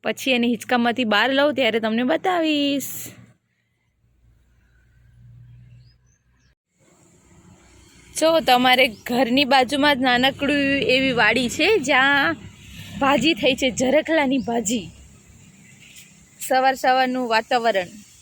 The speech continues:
જો, આવી આવે જરકલાની ભાજી. મી બતાવજો એ જરકલાની ભાજી.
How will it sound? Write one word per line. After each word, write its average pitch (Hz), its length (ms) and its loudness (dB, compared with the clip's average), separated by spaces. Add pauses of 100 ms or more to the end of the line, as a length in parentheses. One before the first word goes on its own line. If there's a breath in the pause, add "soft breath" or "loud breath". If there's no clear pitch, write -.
(200)
જો, 233 200 -6
આવી 220 320 0
આવે 220 200 2
જરકલાની 214 600 -4
ભાજી. 190 380 -8
મી 240 140 -4
બતાવજો 269 480 -2
એ 302 80 -8 (160)
જરકલાની 262 520 -2
ભાજી. 262 400 -6